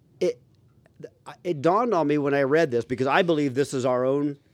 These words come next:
government doing this. Um, they, you know, th-, th-, this, it promotes the agenda they want, it creates chaos. But it dawned on me, our own government conducts more criminality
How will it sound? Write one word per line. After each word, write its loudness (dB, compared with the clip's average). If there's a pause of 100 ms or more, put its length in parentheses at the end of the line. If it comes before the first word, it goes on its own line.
government -4
doing -2
this. -14 (500)
Um, -4 (880)
they, 2
you 0
know, -4 (340)
th-, -6
th-, -6 (120)
this, -8
it -18 (140)
promotes 0
the 0
agenda 0
they 2
want, -4
it -20
creates -4
chaos. -6
But -8 (200)
it -6
dawned -2
on -2
me, -4 (280)
our -4 (580)
own 6
government -2 (1500)
conducts 0
more 0
criminality 0